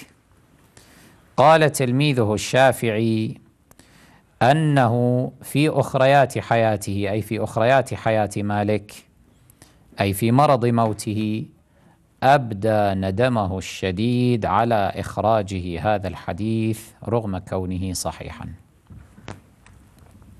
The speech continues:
قال مالك أيضًا في مرض موته: "لقد خرجت مني أحاديث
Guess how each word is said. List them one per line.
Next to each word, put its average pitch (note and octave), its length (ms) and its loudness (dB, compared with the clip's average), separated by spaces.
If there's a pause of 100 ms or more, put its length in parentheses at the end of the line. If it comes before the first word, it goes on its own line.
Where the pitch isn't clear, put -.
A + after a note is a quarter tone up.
(2750)
قال G3+ 280 8
مالك F#3+ 420 2
أيضًا D#3 520 2
في B2+ 240 0
مرض C#3 340 2
موته: B2 840 0 (1600)
"لقد B2+ 360 4
خرجت B2 760 0
مني A#2+ 680 0
أحاديث A2 840 0